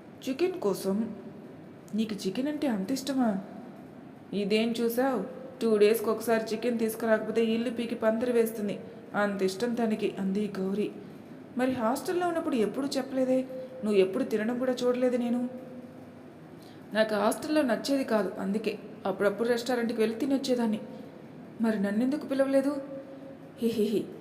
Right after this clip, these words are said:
నువ్వు కూడా వస్తే నోట్స్ ఎవరు రాస్తారు?" అంది భూమి.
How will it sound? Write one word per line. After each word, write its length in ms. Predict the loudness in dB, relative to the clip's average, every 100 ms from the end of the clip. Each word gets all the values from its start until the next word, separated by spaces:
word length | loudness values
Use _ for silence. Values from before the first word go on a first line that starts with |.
| -6
నువ్వు 220 | -2 0
కూడా 180 | 4 4
వస్తే 560 | 4 4 4 4 2 -6 -8 0
నోట్స్ 280 | 2 2 2
ఎవరు 240 | 2 2
రాస్తారు?" 600 | 0 0 0 2 2 0 -2 -4
అంది 240 | -2 0
భూమి. 420 | 0 -2 -2 -4